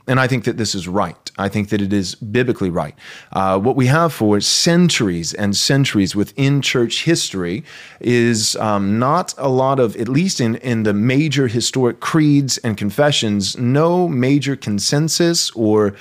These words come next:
uh, specificity in regards to eschatology.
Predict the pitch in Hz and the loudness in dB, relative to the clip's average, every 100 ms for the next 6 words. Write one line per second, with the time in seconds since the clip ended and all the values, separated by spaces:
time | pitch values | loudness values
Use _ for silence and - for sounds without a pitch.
0 | - - - 92 98 - 143 143 110 - | -16 -20 -6 -4 -2 -2 0 0 -2 0
1 | 196 - 110 101 104 135 131 139 147 117 | 0 2 2 4 2 2 0 2 2 2
2 | 113 110 113 110 - - 107 104 101 101 | 2 2 0 -4 -4 0 2 4 2 -2
3 | - - - 139 135 - 120 147 113 82 | -12 -20 -4 -2 0 -2 0 2 2 -2
4 | - | -8